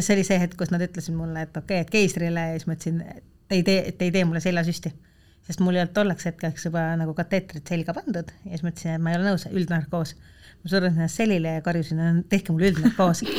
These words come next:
<laughs> Ja, ja siis arst ütles veel, et ei, et noh, see on ohtlikum. Ma ütlesin, "Ei huvita, tee mulle üldnarkoos." Ja siis nad ütlesid, et panid mind magama ära.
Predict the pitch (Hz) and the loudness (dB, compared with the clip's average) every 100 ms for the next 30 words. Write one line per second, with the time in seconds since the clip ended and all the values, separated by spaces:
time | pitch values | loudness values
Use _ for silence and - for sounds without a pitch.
0 | - - - 190 175 180 - - 170 185 | -6 -12 -2 2 2 2 0 -4 -2 -2
1 | - 190 196 190 180 - - 165 165 180 | -2 0 0 0 -6 -6 -2 0 2 4
2 | 196 175 175 - 190 226 - 175 165 147 | 4 4 0 4 6 6 4 -4 -4 6
3 | 214 254 277 254 262 190 233 226 240 247 | 10 12 12 8 4 4 6 6 4 4
4 | 202 220 269 220 196 - - - 165 165 | 2 2 2 2 0 -8 -18 -8 -2 0
5 | 170 147 - - 165 165 165 151 160 147 | 0 -4 -8 -4 -4 0 -2 0 -2 -4
6 | 147 151 139 | -4 -6 -10